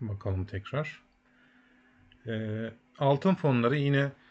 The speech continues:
son bir haftada çok artış gösterse de gördüğünüz gibi şurada ilk otuza giren getiri olarak altın fonları var. Son bir haftalık ilk otuzda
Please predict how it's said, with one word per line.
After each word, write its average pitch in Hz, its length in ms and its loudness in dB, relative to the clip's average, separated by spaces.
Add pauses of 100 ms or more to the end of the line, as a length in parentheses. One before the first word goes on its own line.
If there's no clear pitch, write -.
son 139 320 0
bir 147 60 2
haftada 135 380 0
çok 135 300 -6
artış 131 340 -4
gösterse 135 500 -4
de 135 80 -2
gördüğünüz 110 500 -4
gibi 104 180 -6
şurada 110 520 -8 (260)
ilk 113 240 -8
otuza 113 320 -6
giren 113 380 -4 (480)
getiri 107 360 -6
olarak 113 340 -4
altın 107 300 -6
fonları 113 520 -6
var. 123 400 -4
Son 107 280 -4
bir 104 60 -2
haftalık 101 540 -4
ilk 104 240 -10
otuzda 101 500 -6